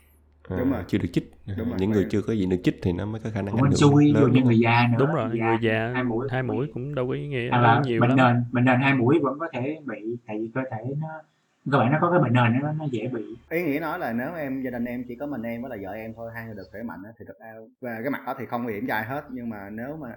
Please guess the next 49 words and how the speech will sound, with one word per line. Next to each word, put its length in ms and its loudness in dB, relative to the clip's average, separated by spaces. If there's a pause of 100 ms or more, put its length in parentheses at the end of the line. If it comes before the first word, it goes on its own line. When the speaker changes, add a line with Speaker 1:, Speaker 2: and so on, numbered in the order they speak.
(180)
Speaker 2:
nhưng 260 -8
mà 120 -8
cơ 80 -8
bản 220 -10
tại 80 -8
vì, 300 -10 (400)
ờ, 100 -14 (160)
cộng 140 -10
đồng 180 -8
của 60 -10
mình 440 -8
không 260 -6
chỉ 120 -6
có 220 -6
riêng 200 -4
mình 180 -6
ha, 140 -12 (140)
có 160 -10
phải 120 -10
có, 140 -8
vẫn 140 -12
có 100 -8
một 160 -8
số 80 -8
lượng 220 -10
người 200 -10
già. 280 -8 (540)
Ví 100 -6
dụ 100 0
như 100 -6
em 160 -6
không 180 -6
bị 160 -6
gì, 120 -4 (100)
em, 320 -6
em 340 -10
ở 80 -12
nhà 100 -6
em 120 -8
không 160 -10
có, 260 -8
nhưng 80 -8
mà 60 -8
em 100 -10
ra 180 -8
công 100 -8
viên 120 -10
em 100 -14
tập 100 -10